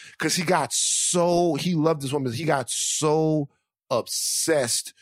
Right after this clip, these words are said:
with what women do at these parties. And by the way, they really do wild out. Eventually, I told him, I was like, "Listen, bro, you gotta get over this male stripper phase in your life. Like, your wife went to one party. She might have gone to two. She might have gone to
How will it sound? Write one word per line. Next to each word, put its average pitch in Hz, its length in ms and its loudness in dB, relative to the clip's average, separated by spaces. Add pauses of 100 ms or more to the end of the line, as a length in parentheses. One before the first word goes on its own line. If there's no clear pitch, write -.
(220)
with 117 140 -4
what 120 240 -4
women 123 380 0
do 127 440 2
at 107 140 -2
these 113 220 -4
parties. 139 560 -2
And 107 100 -10
by 139 180 0
the 156 80 0
way, 160 400 0 (360)
they 135 180 4
really 131 480 2
do 127 240 0
wild 117 340 2
out. 127 220 -2
Eventually, 135 480 0
I 98 60 0
told 196 260 2
him, 135 80 -2
I 107 60 -2
was 104 80 -4
like, 98 100 -4
"Listen, 113 300 -4
bro, 78 240 -10 (1000)
you 110 140 -6
gotta 127 240 2
get 104 120 -2
over 101 220 0
this 87 220 -6
male 95 180 -4
stripper 85 320 -8
phase 80 300 -10
in 80 80 -14
your 69 100 -16
life. 69 300 -18 (840)
Like, 87 280 -6
your 98 120 -2
wife 123 440 2
went 98 240 -8
to - 120 -4
one 110 280 -2
party. 107 520 -2
She - 140 -10
might 104 160 -2
have 107 100 -4
gone 107 120 -4
to 101 80 -6
two. 101 260 -4
She 98 160 -8
might 98 160 -8
have 98 120 -10
gone 101 120 -6
to 92 80 -10